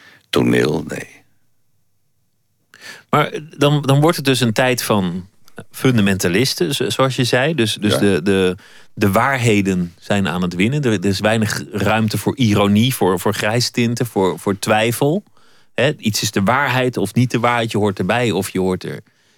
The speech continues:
Speaker 2: niet bij. Dat, dat zou bij uitstek een, een tijd zijn die, die, die vraagt om theatermakers die, die, die daarmee spelen.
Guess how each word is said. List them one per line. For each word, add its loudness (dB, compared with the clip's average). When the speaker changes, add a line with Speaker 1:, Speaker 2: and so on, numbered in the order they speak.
Speaker 2:
niet 2
bij. 2
Dat, -2
dat 0
zou 2
bij 0
uitstek -2
een, 0
een -4
tijd 0
zijn -4
die, -6
die, -4
die -6
vraagt -2
om -2
theatermakers 0
die, -2
die, -4
die 0
daarmee 2
spelen. -2